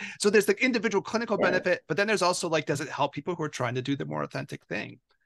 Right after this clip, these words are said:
Speaker 1: And Daniel's
Speaker 2: Yeah.
Speaker 1: attitude is like, "Yeah, it will, because it'll destigmatize it. People get exposure, and then more people have the opportunity to do things that are deeper." I guess
Speaker 2: And,
Speaker 1: that's your
Speaker 2: but
Speaker 1: position.
Speaker 2: at this,
Speaker 1: I'm not, I'm not sure.
Speaker 2: at the same
Speaker 1: <laughs>
Speaker 2: time, at the same time, are we watering down something that is very potent?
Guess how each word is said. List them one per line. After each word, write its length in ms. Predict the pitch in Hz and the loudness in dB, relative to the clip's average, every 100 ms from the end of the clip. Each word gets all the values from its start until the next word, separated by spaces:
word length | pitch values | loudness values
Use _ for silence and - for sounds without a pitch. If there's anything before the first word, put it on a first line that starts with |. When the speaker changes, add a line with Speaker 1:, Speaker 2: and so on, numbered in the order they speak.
| _ | _
Speaker 1:
And 120 | 147 | 0
Daniel's 300 | 156 160 151 | 4 6 6
Speaker 2:
Yeah. 60 | 143 | 4
Speaker 1:
attitude 280 | 135 143 135 | 2 -2 0
is 80 | |
like, 160 | 156 147 | 0 2
"Yeah, 240 | 240 151 | 2 4
it 100 | 135 | 2
will, 260 | 160 185 156 | 4 4 4
because 240 | 208 151 | 2 -4
it'll 180 | 135 131 | -4 -6
destigmatize 760 | 123 131 - 131 131 123 127 127 | -4 -4 -2 -2 -2 0 0 0
it. 180 | 123 117 - - - | -2 -4 -14 -10 -4
People 220 | 151 151 | -2 0
get 140 | 139 | 0
exposure, 680 | 127 - 123 117 117 120 113 | -2 -4 -4 -4 -4 -4 -4
and 100 | 120 | -4
then 120 | 120 | -6
more 180 | 120 120 | -6 -6
people 320 | 123 117 113 | -6 -8 -8
have 80 | 110 | -6
the 100 | 117 | -4
opportunity 360 | 110 - 120 113 | -4 -2 -4 -4
to 80 | |
do 160 | 113 117 | -6 -8
things 180 | 117 113 | -8 -10
that 140 | 117 | -10
are 40 | 110 | -10
deeper." 360 | 110 101 117 _ _ _ - | -10 -12 -16 _ _ _ 8
I 140 | 214 | 10
guess 0 | |
Speaker 2:
And, 120 | 196 | 10
Speaker 1:
that's 160 | 143 190 | 8 10
your 100 | 220 | 10
Speaker 2:
but 60 | - | 10
Speaker 1:
position. 260 | - 208 | 8 10
Speaker 2:
at 60 | 208 | 10
this, 260 | 190 - 160 180 | 8 6 -2 2
Speaker 1:
I'm 140 | 208 | 4
not, 160 | 196 185 | 6 4
I'm 80 | 185 | 2
not 140 | 170 | 2
sure. 140 | - 175 | 4 6
Speaker 2:
at 80 | 202 | 10
the 100 | 208 | 10
same 320 | 214 226 196 | 12 10 8
Speaker 1:
<laughs> 160 | 196 196 | 8 10
Speaker 2:
time, 300 | 220 196 156 | 12 10 10
at 200 | 170 180 | 8 6
the 80 | |
same 260 | 180 190 180 | 6 8 8
time, 300 | 175 185 175 | 8 6 8
are 320 | - 165 160 | 8 8 10
we 280 | 170 175 175 | 12 12 12
watering 640 | 147 147 151 156 151 151 | 12 10 10 10 10 8
down 640 | 147 147 165 151 143 175 180 - _ _ _ _ _ _ | 8 8 10 8 8 4 0 -12 _ _ _ _ _ _
something 520 | - 175 156 156 143 | 4 4 8 8 10
that 160 | 139 127 | 8 8
is 140 | 143 | 6
very 300 | 143 143 135 | 8 8 8
potent? 680 | - 190 226 135 - - | 8 8 8 6 2 -2